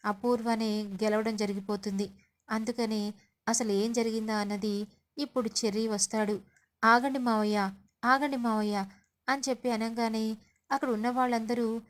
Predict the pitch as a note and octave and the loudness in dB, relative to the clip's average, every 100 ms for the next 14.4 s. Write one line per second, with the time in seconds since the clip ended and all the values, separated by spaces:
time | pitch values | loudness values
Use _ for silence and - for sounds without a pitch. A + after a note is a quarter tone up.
0 | _ - - B3 A#3+ B3+ B3 B3+ A#3+ A#3 | _ -8 -2 0 0 -2 -4 -4 -4 -6
1 | - A#3 A3 G#3+ A3 G#3 - _ _ _ | -4 -4 -2 0 -2 -2 -8 _ _ _
2 | A3 A3+ A#3 G#3+ G3 A#3 - _ - A#3 | 0 0 2 2 2 -2 -8 _ -4 -4
3 | G3 G3 A#3 B3+ B3+ G#3+ - A3+ A3+ A3 | -2 0 0 2 0 0 -4 -4 -4 -4
4 | G3+ G#3 F#3+ F#3+ G3 G#3 - _ _ - | -4 -6 -6 -6 -4 -6 -10 _ _ -14
5 | G#3+ A3 A#3+ B3+ A#3+ C4 A#3+ F3+ G#3+ B3 | -6 -4 -4 -4 -4 -4 -2 0 0 2
6 | A#3+ - G#3+ A3 G3+ G#3 B3 A#3 A#3 A#3 | 0 0 -4 -2 -2 -2 -4 -4 -4 -2
7 | A#3 A#3 G#3+ G#3+ B3 _ _ _ _ - | -2 -2 -4 -8 -8 _ _ _ _ -4
8 | G#3+ A#3 B3+ A#3 G#3 G3 F#3 F#3 - _ | -4 -2 -2 -2 -2 -4 -4 -8 -14 _
9 | _ _ _ _ - - _ _ _ _ | _ _ _ _ -20 -20 _ _ _ _
10 | - G#3+ G3+ A#3+ - - - A#3 A#3 - | -4 -2 0 -2 0 0 0 -2 0 0
11 | G#3+ A#3 A3+ G3+ G3 A#3 A3 G3 A#3+ A#3 | 0 0 0 0 0 0 -4 -4 -4 -2
12 | G#3 G#3 G3+ B3 G#3 - - _ _ - | 0 -2 0 -2 -4 -10 -20 _ _ -6
13 | G#3+ G#3 B3+ B3+ G3 A#3+ A#3 A#3 G#3 A#3 | -2 2 2 0 0 0 0 -2 -2 -2
14 | A#3 G#3 A#3+ A#3 | -2 -4 -2 -4